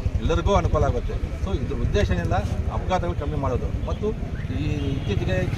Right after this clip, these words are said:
ಚಿಂತಾಮಣಿಯಲ್ಲಿ ಅದೇ ಅತಿ ಹೆಚ್ಚು ಅಪಘಾತಗಳಾಗ್ತಾ ಇದೆ, ಅದನ್ನು ಕಡಿವಾಣ ಮಾಡೋ ಉದ್ದೇಶದಿಂದ ಮತ್ತು ಹೆಲ್ಮೆಟ್ಗಳದ್ದು ಇಂಪಾರ್ಟೆಂಟು. ಅದಕ್ಕೆ ನಮಗೆ ಅದು ಇವಾಗಲೇ ನಮ್ಮ ಸಾಹೇಬರು ಹೇಳಿದ್ದಾರೆ,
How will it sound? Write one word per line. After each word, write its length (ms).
ಚಿಂತಾಮಣಿಯಲ್ಲಿ 600
ಅದೇ 120
ಅತಿ 340
ಹೆಚ್ಚು 440
ಅಪಘಾತಗಳಾಗ್ತಾ 540
ಇದೆ, 460
ಅದನ್ನು 200
ಕಡಿವಾಣ 400
ಮಾಡೋ 200
ಉದ್ದೇಶದಿಂದ 600
ಮತ್ತು 340
ಹೆಲ್ಮೆಟ್ಗಳದ್ದು 680
ಇಂಪಾರ್ಟೆಂಟು. 440
ಅದಕ್ಕೆ 340
ನಮಗೆ 360
ಅದು 120
ಇವಾಗಲೇ 360
ನಮ್ಮ 140
ಸಾಹೇಬರು 300
ಹೇಳಿದ್ದಾರೆ, 280